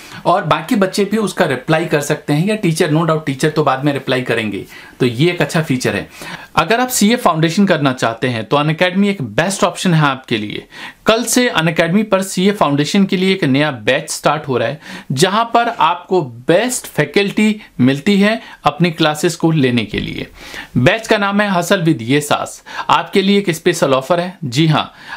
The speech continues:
अगर आप विजय ट्वेंटी ट्वेंटी टू ये कोड इस्तेमाल करते हैं तो आपको स्पेशल बीस परसेंट का डिस्काउंट मिलेगा।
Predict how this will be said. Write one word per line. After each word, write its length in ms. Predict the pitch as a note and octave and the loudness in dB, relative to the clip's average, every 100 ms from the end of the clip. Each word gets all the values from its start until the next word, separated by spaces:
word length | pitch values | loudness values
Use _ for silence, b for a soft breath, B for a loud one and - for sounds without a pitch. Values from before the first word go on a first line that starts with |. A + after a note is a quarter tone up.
| B | B
अगर 280 | D#3+ G#3 A#3 | 0 2 2
आप 280 | F#3+ G3 - | 0 0 -2
विजय 260 | C#3+ D#3+ G3+ | 0 0 -2
ट्वेंटी 420 | G3+ E3 E3+ A3 | 0 0 0 -2
ट्वेंटी 320 | G3+ F#3+ F3+ | 0 0 0
टू 260 | E3+ F3 F3+ - | 0 -2 -2 0
ये 120 | D3+ | 0
कोड 240 | G3 F3+ | 4 2
इस्तेमाल 360 | D#3+ - D#3 D3+ | 2 0 0 0
करते 300 | D3+ C#3 D3 | 0 0 2
हैं 100 | E3 | 2
तो 100 | E3+ | 2
आपको 320 | D#3+ D#3+ F3 | 0 0 -2
स्पेशल 560 | D#3+ - A3+ - G3 G#3+ B B B | 0 -2 0 2 0 0 B B B
बीस 380 | B2 B2 A3+ B3 | 0 2 2 2
परसेंट 360 | - F#3 G3+ G3 | 0 0 0 2
का 80 | |
डिस्काउंट 360 | F3+ E3 F#3 F3 | 0 0 0 0
मिलेगा। 520 | E3+ D#3+ D#3+ E3+ F#3+ | 2 2 2 2 0